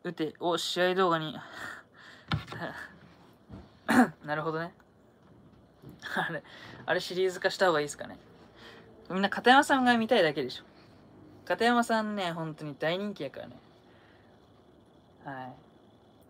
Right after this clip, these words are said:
プロになること、また、又吉がコメントしてくれた。又吉さんが。「プロになることを決めたのはいつ頃でしたか？」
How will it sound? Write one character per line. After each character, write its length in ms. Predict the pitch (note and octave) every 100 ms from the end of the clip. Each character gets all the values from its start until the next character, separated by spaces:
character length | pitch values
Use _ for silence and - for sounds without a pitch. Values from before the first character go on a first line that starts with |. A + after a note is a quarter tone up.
| - - - - - - - -
プ 40 | B3+
ロ 120 | B3+
に 40 |
な 80 | A3
る 120 | G3
こ 120 | F3+
と、 420 | E3+ F3 E3+ E3 - - - - - - - - _ -
ま 140 | F3
た、 280 | E3+ A3 -
又 400 | E3+ F#3 F#3 A3
吉 120 | F3+ E3
が 80 |
コ 120 | D3 D3+
メ 80 |
ン 60 | D3+
ト 60 | C#3+
し 60 |
て 80 | D3+
く 40 |
れ 60 | D3
た。 140 | C#3+ -
又 240 | D3 D3 E3+
吉 100 | C#3+
さ 120 | C3
ん 20 |
が。 100 | - - - - - - - -
「プ 80 | -
ロ 80 | A#3
に 60 |
な 80 | G3+
る 80 | F#3
こ 120 | E3+
と 80 | D#3+
を 60 | D3+
決 120 | E3
め 100 | E3
た 100 | F3
の 80 | D3+
は 60 |
い 40 | C#3
つ 100 | C3+
頃 160 | D#3
で 80 | D#3
し 60 | -
た 80 |
か？」 140 | C3